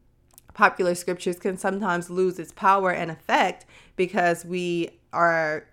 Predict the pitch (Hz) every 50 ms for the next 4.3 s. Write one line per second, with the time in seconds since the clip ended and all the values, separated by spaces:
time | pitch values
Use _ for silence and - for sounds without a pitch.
0 | _ - 175 185 - - 180 175 - 190 170 170 - 180 175 170 - 180 165 -
1 | - 156 170 170 196 233 247 208 180 156 160 160 160 - 165 151 147 - - -
2 | _ _ _ _ - 160 175 180 175 160 147 - - _ - 208 240 302 262 254
3 | 190 175 - - - - - - 190 202 190 185 165 156 - - - - 170 160
4 | 151 139 135 135 143 151